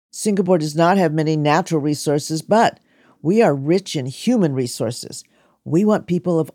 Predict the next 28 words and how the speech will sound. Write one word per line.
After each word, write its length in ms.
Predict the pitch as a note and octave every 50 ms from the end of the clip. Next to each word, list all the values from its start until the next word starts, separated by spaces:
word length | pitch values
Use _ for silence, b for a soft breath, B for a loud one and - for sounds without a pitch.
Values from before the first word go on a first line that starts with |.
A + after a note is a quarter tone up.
| _ -
all 300 | D#3+ E3+ F3+ G3 G#3 G3
races, 480 | F#3 D3 C#3 C3 - - - - - b b b b _
both 180 | C3 B2+ B2 -
established 640 | G#2+ - - - - C#3+ B2+ B2+ C3+ C3+ - - - -
immigrants 500 | G3+ G#3+ A#3 F#3+ A#3 B3 A#3 - - - _ _ _ _ _
and 240 | - A#3 B3 A3+ G3
new 180 | E3+ D3+ C3+ C3
arrivals, 580 | B2 B2 B2 C3 B2 C3 C3 E3+ F3+ F3 b b b b b -
to 120 | - D3
live 440 | C#3 C#3 D#3 F#3 G#3+ B3+ A#3 - _ _ _ _
and 160 | - F3+ E3+ D#3+
work 220 | D#3 E3+ F3 _
together 440 | - - F#3 C3+ D3 C#3 C3+ D3+ E3
peacefully. 680 | - _ - - G3 E3 - - - C3 A2 F2 A2+ B2+ _ _ _ _ _ _ _ _ -
That's 380 | F#3+ F3+ A#2 - - - - - _ -
our 180 | C3 C#3+ D#3
valuable 680 | C#3+ B2 C3+ D3+ C3+ C3+ B2+ B2 A#2 A#2 C3 C#3 - -
asset." 540 | - B2 A#2+ B2+ - - - - - - - _ _ _ _ _ _ _ _ _ _ _ _ _ _ _ _ _ _ _ _ _ _ _ _ _ _ _ _ _ _ -
When 140 | D#3 D#3 D#3
I 160 | D#3 E3+ F#3
characterize 720 | - F#3+ F#3+ F3+ F3+ F3+ F3+ - E3+ D#3+ D#3 C#3+ C#3+ D3+ -
Singapore's 560 | - F3+ F3 E3+ F3 - - D3+ D3 C#3+ D3
multicultural 960 | D3 D3 D3 D3+ E3+ D#3+ - E3 D3+ D3+ - - D#3+ D#3 D3+ - D#3+ D3 D3
model 360 | D3 D3 C#3+ D3 D3+ D#3 D#3 -
as 140 | D3 C#3
a 60 | D3 C#3
melting 460 | C#3+ C#3 C#3+ D3+ E3 - E3+ C#3+ B2+
pot, 320 | - C#3+ B2 C3+ C#3+ -